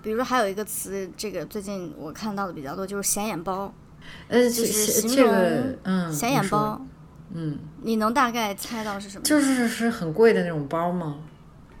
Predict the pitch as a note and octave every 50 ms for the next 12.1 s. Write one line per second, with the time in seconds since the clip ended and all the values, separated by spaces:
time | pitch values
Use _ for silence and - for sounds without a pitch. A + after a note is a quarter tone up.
0 | - - - - - - A#3 A#3 - - - G#3+ A#3+ - - - - - - -
1 | - - - A#3 G#3+ B3 A3+ F#3+ G3 A3+ B3+ C4 A#3 - - - A#3+ A#3+ - G3+
2 | G3 F#3+ G3 G3+ G#3 G#3+ G#3 - - - E4 - - - D#4 D4 D4+ C#4+ C#4 D4
3 | - - - - - - - B3 A#3 A3+ - C4+ B3 A3 A3+ C4 C#4+ D#4 D#4 D4
4 | C#4 C4+ A#3 G3 G3+ A3+ A3+ A#3+ B3+ A#3+ - - - - - - G3 E3+ E3 D#3+
5 | D#3 D#3 D#3 - - - - D#4+ F4 D4 - D4+ D4+ C#4 C4+ - - - - -
6 | - A#3 A#3+ A#3+ - - B3 B3+ C#4 D4 D4+ D4+ C#4 C4 B3+ D4+ A3+ G3 - A2+
7 | F#3+ A#3 A#3 A3+ - C4+ B3+ A#3 - B3+ C4 C4+ B3+ - G#3 F3 D#3 F3+ G#3+ -
8 | - - - G3+ A3+ A3 G3+ G3 F#3+ D#3+ - - - - A#3+ G3 A3+ A#3+ A#3+ A3+
9 | A#3 B3+ B3+ - C#4+ A#3 G#3+ G#3 - - C#2 - - - - A#3 A#3+ B3 C#4 C#4+
10 | B3+ - - D#3+ C3+ - - - - - A3 A#3+ A3 F#3+ D3 B2 F#2+ - - -
11 | - - - A#3 C#4 C4 A#3+ F#3+ G3 - - D#3+ F3+ F3+ - - - E3 - C#3+
12 | C3+